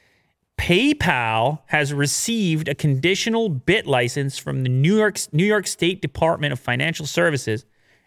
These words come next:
and will launch a service for users to be able to buy,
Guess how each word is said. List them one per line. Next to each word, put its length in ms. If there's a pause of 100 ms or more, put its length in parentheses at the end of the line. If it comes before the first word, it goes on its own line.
(100)
and 100
will 140
launch 300
a 60
service 340
for 140
users 360
to 80
be 100
able 120
to 80
buy, 540